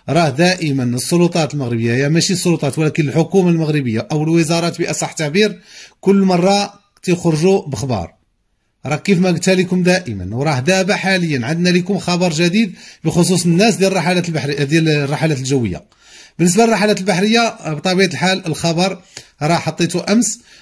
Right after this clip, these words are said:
آه، غير حطيت فيه غير صورة وحطيتها في ستوري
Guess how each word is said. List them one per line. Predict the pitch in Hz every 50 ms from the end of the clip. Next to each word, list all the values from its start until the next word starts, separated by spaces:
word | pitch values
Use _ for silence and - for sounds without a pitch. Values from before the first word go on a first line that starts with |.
| _ _ -
آه، | 131 139 151 151
غير | 147 180 185 170
حطيت | - 170 165 - 175 170
فيه | - 170 156
غير | 143 160 156
صورة | - - 165 165 175 202 220 214 214 - 147
وحطيتها | 147 147 151 151 147 147 143 127 135 156 165 156 - 175
في | 143
ستوري | 120 - - 180 175 180 214 247 220 -